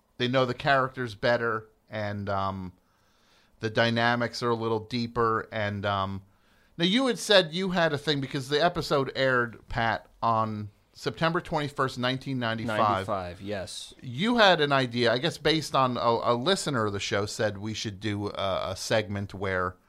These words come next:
Speaker 1: each, the air date was what would happen in history for that day. And you actually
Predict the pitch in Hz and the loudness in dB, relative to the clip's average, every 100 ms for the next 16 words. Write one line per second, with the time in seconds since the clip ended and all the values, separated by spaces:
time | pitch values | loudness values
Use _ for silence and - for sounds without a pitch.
0 | _ _ _ _ _ _ _ _ 123 117 | _ _ _ _ _ _ _ _ -8 -6
1 | - - - _ _ _ _ _ 107 110 | -8 -10 -12 _ _ _ _ _ -4 0
2 | 135 165 156 110 101 117 - 123 107 98 | 4 4 4 0 -2 -4 -4 -4 -4 2
3 | 120 113 120 131 123 120 117 107 95 110 | 2 2 -2 2 0 0 -4 -4 -6 -6
4 | 107 107 104 170 196 - 117 95 95 - | -6 -8 -8 -4 -4 -4 -6 -6 -6 -8
5 | 98 92 90 - 80 92 123 131 156 170 | -4 -2 -4 -6 -4 -4 -4 -2 0 2
6 | 139 131 135 123 117 | 2 0 -6 -6 -6